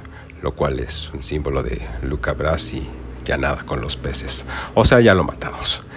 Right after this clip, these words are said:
Ahora, ¿este personaje creen que merecía una muerte tan violenta? Quizá no, porque hasta daba ternurita cuando lo veías realizando, eh, em,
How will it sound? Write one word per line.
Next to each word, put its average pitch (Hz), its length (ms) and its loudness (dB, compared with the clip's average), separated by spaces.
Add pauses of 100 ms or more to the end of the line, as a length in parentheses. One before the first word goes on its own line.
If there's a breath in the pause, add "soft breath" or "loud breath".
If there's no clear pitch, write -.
(220 loud breath)
Ahora, 101 400 6
¿este - 180 -4
personaje 80 600 0
creen 78 220 -4
que - 160 -4
merecía 92 380 2
una 95 120 2
muerte 92 280 2
tan 85 180 2
violenta? 92 520 2 (680 loud breath)
Quizá - 300 -2
no, 143 300 2
porque 104 320 0
hasta 113 240 -4
daba 123 480 4
ternurita 95 560 2
cuando 80 220 2
lo 78 120 2
veías 73 640 0
realizando, 69 1000 -2
eh, 58 380 -8 (320 loud breath)
em, - 640 -8